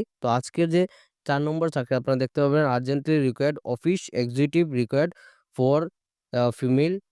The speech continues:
আমার যারা বোনরা রয়েছেন, আপনাদের জন্য সেই কাজটি। আপনারা কোয়ালিফিকেশন দে-, যেটি দেখতে পাবেন, বিকম। আপনাদের যাদের বিকম কমপ্লিট হয়েছে, আপনারা এই কাজের জন্য অ্যাপ্লাই করতে পারবেন। এবং আপনাদের চিন পরিচিত যদি কেউ এরকম ক্যান্ডিডেট থাকে যাদের বিকম কমপ্লিট হয়েছে, তাই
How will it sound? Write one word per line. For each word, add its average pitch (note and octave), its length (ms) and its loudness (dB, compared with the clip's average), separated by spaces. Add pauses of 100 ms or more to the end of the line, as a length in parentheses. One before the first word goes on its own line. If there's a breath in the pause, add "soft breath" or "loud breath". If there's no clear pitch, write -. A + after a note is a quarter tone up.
(140)
আমার C3 300 0
যারা D3 220 2
বোনরা C#3+ 320 0
রয়েছেন, D3 300 0
আপনাদের C#3 420 -2
জন্য C#3 200 0
সেই C3 220 -4
কাজটি। B2+ 420 -4 (460)
আপনারা C#3 360 2
কোয়ালিফিকেশন E3 760 2
দে-, C3 180 -2
যেটি B2+ 280 -4
দেখতে B2+ 260 -2
পাবেন, C#3+ 280 2
বিকম। B2 400 0 (100)
আপনাদের D3+ 560 0
যাদের B2+ 280 -2
বিকম A#2 360 -2 (100)
কমপ্লিট C#3 440 0
হয়েছে, C3 260 0
আপনারা C3 420 -2 (100)
এই B2 180 -4
কাজের C3 320 -4
জন্য D3 140 -4
অ্যাপ্লাই C3+ 300 -2
করতে C3 260 -2
পারবেন। C3+ 280 0
এবং C3+ 300 -2 (400 soft breath)
আপনাদের F3 480 2 (180)
চিন E3+ 240 4
পরিচিত F3 340 4
যদি D#3 320 0
কেউ C#3 220 2 (100)
এরকম B2+ 400 -2
ক্যান্ডিডেট C#3+ 560 2
থাকে B2+ 240 0
যাদের A#2+ 300 0
বিকম A2+ 420 0
কমপ্লিট C3+ 420 0
হয়েছে, B2+ 260 0
তাই B2+ 200 -2